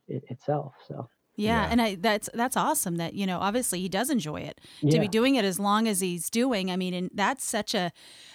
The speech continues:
Speaker 2: I mean, I imagine it's just so huge for someone to be in that,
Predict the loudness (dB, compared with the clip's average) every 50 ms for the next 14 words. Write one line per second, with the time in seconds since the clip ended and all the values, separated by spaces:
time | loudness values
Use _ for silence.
0 | -20 -12 _ -2 0 0 0 0 0 0 0 0 0 0 -2 -6 -8 -8 -6 -4
1 | -2 -2 -2 -4 -6 -8 -4 -2 -2 -2 -2 -2 -4 -4 -2 -2 -2 -2 -2 -4
2 | -4 -6 -4 -4 -2 -2 -2 -2 -2 -2 -4 -6 -6 -6 -6 -6 -6 -4 -4 -4
3 | -4 -4 -6 -8